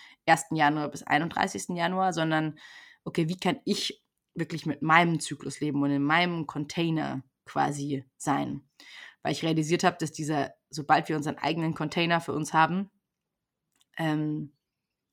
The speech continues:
schafft das eine extreme Sicherheit. Ähm, dann kann die Welt außenrum total unsicher sein, aber wir sind in uns drin gefestigt, ne? Und ich glaub, auch in solchen Zeiten wie jetzt gerade, wo eigentlich alles unsicher ist, ähm, ist irgendwie,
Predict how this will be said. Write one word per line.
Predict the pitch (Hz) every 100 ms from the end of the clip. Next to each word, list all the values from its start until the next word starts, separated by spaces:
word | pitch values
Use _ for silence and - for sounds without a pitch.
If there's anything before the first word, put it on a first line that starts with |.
| -
schafft | - 185 -
das | 165
eine |
extreme | 160 - - 202 180
Sicherheit. | 175 170 170 90 - _ _ _ - - - - - -
Ähm, | - 151 151 147 151 151 -
dann | 160
kann | 156 175
die | 160
Welt | 170 175
außenrum | 165 190 185 180 180
total | 170 175 156
unsicher | - 196 165 156 143
sein, | 131 131 160 190 _ _ _ - -
aber | 170 165 160
wir | 196
sind | 185 190
in | 185 185
uns | 170 -
drin | 170 170
gefestigt, | 160 202 202 - - -
ne? | 143 156
Und | 156
ich | -
glaub, | 156 - _ _ _ -
auch | 175 170
in | 143
solchen | 156 151
Zeiten | 165 180 160 147
wie | 147
jetzt | 180 -
gerade, | - 143 147 151
wo |
eigentlich | - 156 - -
alles | 190 190 -
unsicher | 165 147 156 151 143
ist, | 175 - - -
ähm, | 160 156 156 156 156 156 151 147 _ _ _
ist | 170 165 -
irgendwie, | - 156 160 151 156 156 156